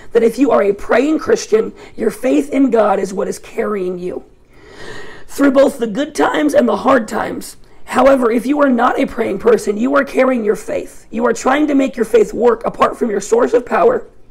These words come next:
and trying to carry the infinite is very exhausting." Many Christians are exhausted. They're tired. They're worn out. They feel like their faith is dry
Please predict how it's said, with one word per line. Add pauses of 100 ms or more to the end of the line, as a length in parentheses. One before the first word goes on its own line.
(560)
and
trying
to
carry
the
infinite (500)
is
very
exhausting." (640)
Many
Christians
are
exhausted. (460)
They're
tired. (260)
They're
worn
out. (240)
They
feel
like
their
faith
is
dry